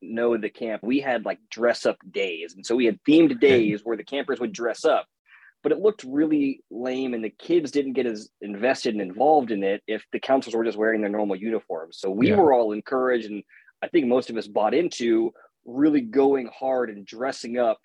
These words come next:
Speaker 1: fully for those days and for those events and getting involved in those. And it's,
Speaker 2: Mm-hmm.
Speaker 1: you know, when you're twenty years old and you're dressing up like some action figure or whatever, it's kinda lame on the outside, but we were so bought in at that point and in that
Speaker 2: Mm-hmm.
Speaker 1: little world that I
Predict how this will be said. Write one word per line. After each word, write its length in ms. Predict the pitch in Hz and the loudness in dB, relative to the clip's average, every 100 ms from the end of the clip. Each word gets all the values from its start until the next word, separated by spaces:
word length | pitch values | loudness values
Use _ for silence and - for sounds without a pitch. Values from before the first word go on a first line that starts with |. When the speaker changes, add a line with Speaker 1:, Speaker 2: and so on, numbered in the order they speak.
| _ | _
Speaker 1:
fully 320 | - 170 139 120 | 2 2 2 -4
for 140 | 127 | -8
those 360 | 107 127 123 110 | -4 -2 -2 -4
days 300 | 120 123 110 | -2 -2 -6
and 80 | 101 | -10
for 180 | 127 123 | -8 -6
those 160 | 117 | -6
events 300 | 104 110 113 | -6 -8 -8
and 100 | 101 | -10
getting 180 | 113 110 | -8 -8
involved 440 | 101 90 101 101 | -6 -2 0 0
in 80 | 85 | -4
those. 260 | 80 85 127 | -12 -12 -10
And 60 | |
it's, 160 | 175 - - | -12 -8 -4
Speaker 2:
Mm-hmm. 280 | 107 98 95 - | -2 0 -4 -2
Speaker 1:
you 100 | 180 | -2
know, 160 | 110 104 | -2 0
when 180 | 120 | 2
you're 120 | 123 117 | 2 -2
twenty 440 | - 156 160 156 | -2 4 6 6
years 260 | 131 123 123 | 6 4 4
old 240 | 135 127 | 4 4
and 60 | 113 | 0
you're 80 | |
dressing 420 | 101 123 120 113 120 | -4 -2 -4 -4 -4
up 160 | 120 - | -4 -6
like 280 | 107 101 - | -10 -10 -8
some 380 | 127 117 113 104 | -6 -4 -6 -4
action 380 | 117 - 117 107 | -4 -2 -6 -6
figure 340 | 107 104 107 | -6 -4 -2
or 40 | |
whatever, 460 | 104 104 104 107 101 | 0 0 0 0 -2
it's 140 | - - | -6 -6
kinda 260 | - 202 180 | -4 0 4
lame 460 | 160 226 214 175 | 4 4 4 6
on 100 | 160 | 4
the 140 | 151 151 | 4 4
outside, 500 | 160 - 175 185 135 | 2 0 -4 -4 -4
but 120 | 139 | -4
we 100 | 156 | -4
were 120 | 156 | -6
so 380 | - - 139 147 | -8 -8 -4 -4
bought 280 | 131 120 113 | -4 -6 -6
in 160 | 131 | -8
at 100 | 131 - | -8 -4
that 200 | 113 - _ _ | -4 -6 _ _
point 300 | - 143 139 | -2 0 0
and 140 | 110 107 | -2 -10
in 180 | 120 123 | -4 0
that 80 | 107 | 2
Speaker 2:
Mm-hmm. 100 | 107 | 4
Speaker 1:
little 240 | 101 110 | 2 0
world 480 | 101 120 147 123 107 | 0 2 2 2 0
that 100 | 110 | -2
I 280 | 113 113 110 | -2 -2 -6